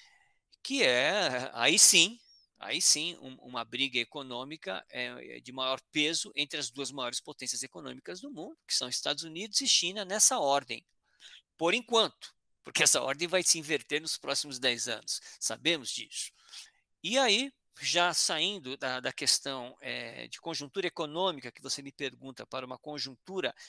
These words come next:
é, geopolítica, nós precisamos acompanhar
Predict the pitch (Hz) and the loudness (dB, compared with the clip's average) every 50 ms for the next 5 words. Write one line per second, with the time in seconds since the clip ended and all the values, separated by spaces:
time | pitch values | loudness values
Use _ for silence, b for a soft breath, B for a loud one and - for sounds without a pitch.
0 | B B _ 117 127 131 135 139 139 127 - 139 135 127 - - 127 123 143 202 | B B _ -10 -8 -6 -6 -6 -2 0 0 0 0 -4 -8 -16 -16 -10 -6 -6
1 | 247 240 - - - - - 120 - B B B B B B B B B - 139 | -6 -4 -4 -6 -6 -6 -12 -14 -14 B B B B B B B B B -6 -2
2 | 170 165 - - - 214 220 - - 170 151 156 156 160 147 196 220 214 - 214 | 0 0 0 0 -2 0 0 0 2 2 0 0 0 0 0 0 0 0 -2 -8
3 | 196 - - 156 143 151 175 208 214 | -8 -4 -2 -2 0 2 2 0 0